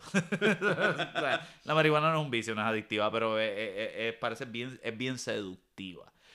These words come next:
Y esto es un trope bien común. Pero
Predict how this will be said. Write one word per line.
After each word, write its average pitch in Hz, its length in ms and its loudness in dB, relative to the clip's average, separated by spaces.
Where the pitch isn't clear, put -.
Y 131 540 -4
esto 131 280 2
es - 20 2
un 240 200 -4
trope 226 280 2
bien 117 300 -4
común. 113 340 -6
Pero 160 460 2